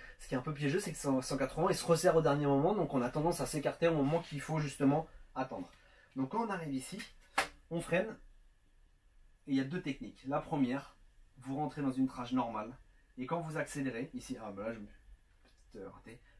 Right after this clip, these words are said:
vous accélérez et vous restez corde, corde, corde, corde, corde, corde, et on s'écarte maximum milieu de piste pour se préparer, préparer du gauche d'après.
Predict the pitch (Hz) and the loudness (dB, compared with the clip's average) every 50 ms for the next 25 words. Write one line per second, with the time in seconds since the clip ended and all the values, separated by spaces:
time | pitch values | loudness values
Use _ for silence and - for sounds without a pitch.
0 | - 123 131 147 156 170 160 - - 156 143 139 135 147 147 151 139 131 131 131 | -14 -10 -8 -4 -2 -2 -4 -4 -6 -4 -2 -2 -2 -2 -2 -4 -4 -2 -2 -2
1 | 143 139 - - 135 - - 135 127 131 131 - 135 131 123 - - - - - | -2 -2 -2 -4 -4 2 2 4 4 2 2 0 0 0 0 -2 -2 -2 -2 -2
2 | - - - 123 120 127 127 123 117 - - 139 135 139 143 139 - - - - | -4 -4 -4 -6 -4 -4 -6 -6 -6 -4 -2 0 2 2 0 0 -6 -16 -20 -20
3 | - - 127 127 135 135 - 151 139 135 160 147 - - - 147 156 175 190 185 | -14 -6 -2 -2 -2 -2 -2 -4 0 2 2 0 0 -2 -4 -4 -2 -2 -2 -2
4 | - - - 170 170 160 160 160 156 156 147 147 135 - - 147 143 - - - | -4 -4 -4 0 2 2 2 2 0 0 0 0 -2 -2 -4 -8 -8 -8 -10 -12
5 | - - - - - - _ _ - - 170 165 156 - 160 - - 147 139 139 | -14 -18 -18 -20 -20 -20 _ _ -6 -6 -6 -4 -4 -6 -8 -6 -4 -4 -2 0
6 | 131 131 135 135 - 156 139 127 131 - - 151 135 139 135 139 139 139 131 127 | 0 0 0 -2 -4 -6 -6 -6 -8 -6 -6 -2 0 0 0 2 0 0 0 0
7 | 127 123 - - - - - - - - - - | -2 -2 -4 -8 -8 -4 -4 -4 -4 -4 -8 -16